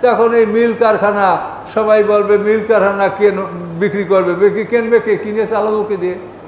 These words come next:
শেষ পর্যন্ত এগুলি ব্যর্থ হবে, এবং ব্যর্থ হলে তখন আবার মানুষ এই প্রাচীনকালের মতো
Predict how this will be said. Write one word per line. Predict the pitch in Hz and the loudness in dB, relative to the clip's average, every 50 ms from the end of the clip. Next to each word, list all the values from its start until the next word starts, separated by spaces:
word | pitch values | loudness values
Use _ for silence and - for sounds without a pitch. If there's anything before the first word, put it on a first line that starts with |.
| - - - - - - - - - - - - - - - - - - - - - | -20 -20 -20 -20 -20 -20 -20 -20 -20 -20 -20 -20 -20 -20 -20 -20 -20 -20 -20 -8 0
শেষ | - 226 226 226 | 0 2 2 2
পর্যন্ত | 233 226 220 220 214 | 0 0 0 2 2
এগুলি | 220 196 190 196 214 214 | 2 2 4 4 2 2
ব্যর্থ | 165 170 165 - - - | 2 2 0 0 -2 -6
হবে, | 139 131 127 117 117 107 - - - - - - - - - - - - - - - | -6 -6 -6 -6 -8 -12 -14 -18 -20 -20 -20 -20 -20 -20 -20 -20 -20 -20 -20 -16 -10
এবং | - 196 208 202 196 170 | -2 0 0 0 2 2
ব্যর্থ | 208 233 226 226 262 | 2 0 2 2 2
হলে | 269 294 294 285 285 | 4 4 4 2 2
তখন | 262 240 208 220 220 208 | 0 -2 -2 -2 0 0
আবার | 190 196 208 240 247 247 233 226 208 196 202 | 2 2 4 4 4 4 4 2 2 0 -2
মানুষ | 196 190 196 175 - 196 | -2 -2 -2 -2 -2 -4
এই | 185 | -4
প্রাচীনকালের | 175 190 202 202 190 - 220 226 220 202 - 214 190 196 202 196 | -2 0 0 0 0 2 2 2 2 0 -2 0 0 0 0 0
মতো | 208 208 208 240 | 0 0 2 4